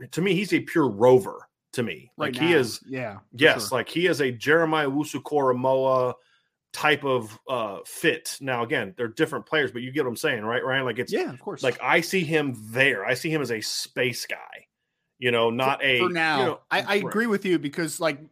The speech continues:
Speaker 2: how I look at him is, and I think we think of him pretty similarly.
Speaker 1: Right.
Speaker 2: It's just, I guess
Speaker 1: You're
Speaker 2: I,
Speaker 1: looking
Speaker 2: my
Speaker 1: at the
Speaker 2: mind's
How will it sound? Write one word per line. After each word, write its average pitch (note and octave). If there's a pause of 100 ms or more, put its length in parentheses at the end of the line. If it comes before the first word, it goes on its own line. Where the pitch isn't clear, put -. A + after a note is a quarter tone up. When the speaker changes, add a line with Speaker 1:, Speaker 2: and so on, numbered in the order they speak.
(140)
Speaker 2:
how E3
I E3
look F#3+
at C#3+
him C3+
is, C3
and D3
I E3
think E4
we A#3
think F#3
of D#3
him C3+
pretty F3
similarly. D#3+
Speaker 1:
Right. -
Speaker 2:
It's C#3+
just, E3
I E3+
guess F#3+
Speaker 1:
You're G3
Speaker 2:
I, F3
Speaker 1:
looking F#3+
Speaker 2:
my E3
Speaker 1:
at F3
the F3
Speaker 2:
mind's D#3+